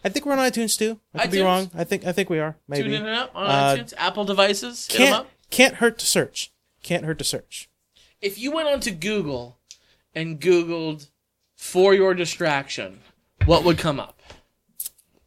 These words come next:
Speaker 1: Let's find out.
Speaker 2: Let's do it.
Speaker 1: While you think of the beer of the show, I'll look it up.
Speaker 2: Okay, so we're gonna thank the beer of the show. It is the Nut Brown Ale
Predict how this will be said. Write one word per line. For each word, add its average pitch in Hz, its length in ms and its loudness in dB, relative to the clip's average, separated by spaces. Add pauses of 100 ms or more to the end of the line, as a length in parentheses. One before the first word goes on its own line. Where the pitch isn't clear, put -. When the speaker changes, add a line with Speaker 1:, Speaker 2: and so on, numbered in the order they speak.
(100)
Speaker 1:
Let's 113 140 -18
find 131 340 -8
out. 254 380 -2
Speaker 2:
Let's - 160 -18
do 269 200 -2
it. - 220 -2
Speaker 1:
While 156 140 2
you 214 140 2
think 247 180 0
of 233 40 -2
the 226 60 -8
beer 233 100 -4
of 240 60 -4
the 226 60 -2
show, 226 360 2
I'll 147 180 0
look 175 160 -4
it 196 60 0
up. 143 280 -2
Speaker 2:
Okay, 170 380 2 (100)
so - 160 0
we're 233 120 6
gonna 254 100 4
thank 247 260 6
the 196 80 -2
beer 196 200 6
of 185 40 8
the 175 60 2
show. 139 420 4 (420)
It 196 120 8
is 190 120 10
the 175 120 4
Nut 180 440 8
Brown 208 600 10
Ale 143 500 8